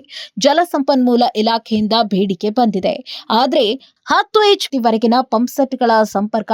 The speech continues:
ಕಡಿತಗೊಳಿಸುವುದಿಲ್ಲ. ಅದಕ್ಕಿಂತ ಹೆಚ್ಚು ಅಶ್ವಶಕ್ತಿಯ ಪಂಪ್ ಸೆಟ್‌ಗಳನ್ನ ಬಳಸುವುದಕ್ಕೆ ಅವಕಾಶವಿಲ್ಲ. ವಿದ್ಯುತ್ ಪಂಪ್ ಸೆಟ್‌ಗಳಿಗೆ ವಿದ್ಯುತ್ ಸಂಪರ್ಕ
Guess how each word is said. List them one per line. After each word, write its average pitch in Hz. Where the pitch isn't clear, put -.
ಕಡಿತಗೊಳಿಸುವುದಿಲ್ಲ. 214
ಅದಕ್ಕಿಂತ 285
ಹೆಚ್ಚು 285
ಅಶ್ವಶಕ್ತಿಯ 254
ಪಂಪ್ 247
ಸೆಟ್‌ಗಳನ್ನ 233
ಬಳಸುವುದಕ್ಕೆ 214
ಅವಕಾಶವಿಲ್ಲ. 202
ವಿದ್ಯುತ್ 269
ಪಂಪ್ 262
ಸೆಟ್‌ಗಳಿಗೆ 262
ವಿದ್ಯುತ್ 214
ಸಂಪರ್ಕ 220